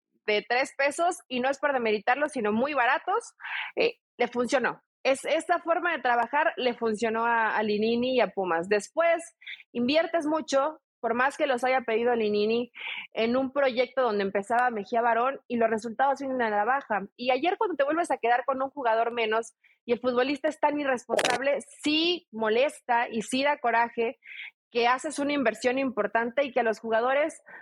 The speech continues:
no les interese lo que, lo que está pasando en la cancha. A mí no vengas y me abraces cuando haces un gol. A mí demuéstrame, pártete el alma, sé responsable contigo,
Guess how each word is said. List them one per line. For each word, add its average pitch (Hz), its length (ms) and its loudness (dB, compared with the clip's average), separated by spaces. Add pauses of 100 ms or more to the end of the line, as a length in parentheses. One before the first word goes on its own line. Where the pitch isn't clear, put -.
(180)
no 277 480 0
les 359 220 -2
interese 285 520 0
lo 240 160 0
que, 233 220 0
lo 240 140 0
que 247 80 -2
está 254 180 -2
pasando 247 320 0
en 233 80 2
la 202 120 2
cancha. 202 280 -2
A 214 40 2
mí 294 120 -2
no 330 100 2
vengas 311 320 0
y 254 60 -2
me 220 100 0
abraces 262 400 0
cuando 220 280 0
haces 226 240 -4
un 208 140 0
gol. 175 340 2
A 185 80 -6
mí 269 120 0
demuéstrame, 262 840 0 (280)
pártete 262 440 0
el 208 100 4
alma, 233 480 0
sé 302 220 0
responsable 233 880 -2
contigo, 339 1200 0